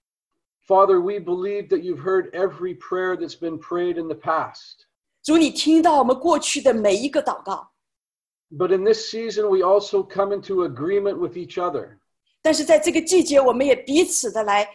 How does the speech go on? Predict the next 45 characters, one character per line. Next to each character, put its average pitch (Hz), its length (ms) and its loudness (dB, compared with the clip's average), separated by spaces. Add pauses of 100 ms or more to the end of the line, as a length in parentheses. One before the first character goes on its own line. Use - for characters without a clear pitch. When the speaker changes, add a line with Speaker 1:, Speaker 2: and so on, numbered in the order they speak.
(180)
Speaker 2:
响 196 320 -2
应、 214 300 -4 (240)
同 208 240 0
意。 233 180 -2
Speaker 1:
For - 20 -12
fa-, 190 300 0 (240)
for 165 120 -2
family 208 500 0
members, 214 520 0 (720)
Speaker 2:
为 330 180 2
着 302 140 0
我 240 60 6
们 220 100 -4
的 254 80 2
家 254 280 0
人。 156 240 -6 (540)
Speaker 1:
this 196 280 2
is 202 260 2
the 202 100 4
season 208 760 -2 (220)
of 175 180 0
salvations. 165 960 -2 (360)
Speaker 2:
这 359 140 2
是 320 240 0
一 277 160 0
个 277 220 2
救 294 340 2
赎 202 220 -6
的 220 120 -2
季 233 180 -10
节。 - 260 -14 (580)
Speaker 1:
So 185 300 0
in 180 80 -4
Jesus' 202 520 -6
name, 143 500 -6 (500)
Speaker 2:
所-， 262 260 0
所 277 220 4
以 277 100 -2
奉 339 280 0
耶 302 120 2
稣 302 140 -4
基 262 140 -8
督 262 100 -10
的 226 100 -4
名， 147 240 -6